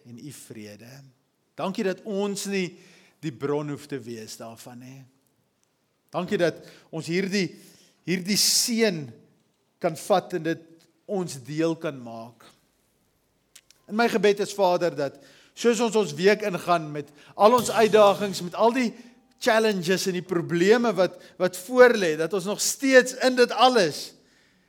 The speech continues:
u vrede sal behou. Dat ons geanker sal wees in u. En ek bid, Vader, dat ons eerste reaksie genade sal wees. Ons eerste woord liefde en vrede sal wees.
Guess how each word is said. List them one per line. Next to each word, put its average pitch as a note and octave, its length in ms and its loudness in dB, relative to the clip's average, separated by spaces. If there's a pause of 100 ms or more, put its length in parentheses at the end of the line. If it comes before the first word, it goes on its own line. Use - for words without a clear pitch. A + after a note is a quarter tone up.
(200)
u A3+ 120 -2
vrede G3 800 -2 (500)
sal B2+ 320 -12
behou. G#2+ 480 -14 (960)
Dat A#2 100 -16
ons D3 160 -12
geanker F3+ 520 -4
sal D#3 240 -4
wees C3+ 280 -8
in B2 120 -14
u. A2+ 200 -16 (840)
En G3+ 100 -6
ek E3 80 -2
bid, - 180 2
Vader, A3 400 6
dat F3+ 200 0
ons F#3 360 -6
eerste A3+ 440 2
reaksie E3 760 -4 (760)
genade C3+ 680 -8
sal G#2+ 260 -14
wees. G#2+ 680 -18 (380)
Ons F3+ 220 -6
eerste C4 420 4
woord G3 500 4 (540)
liefde E3 560 -2 (500)
en C#3 140 -16
vrede D3+ 480 -6
sal A2+ 260 -12
wees. A#2 380 -18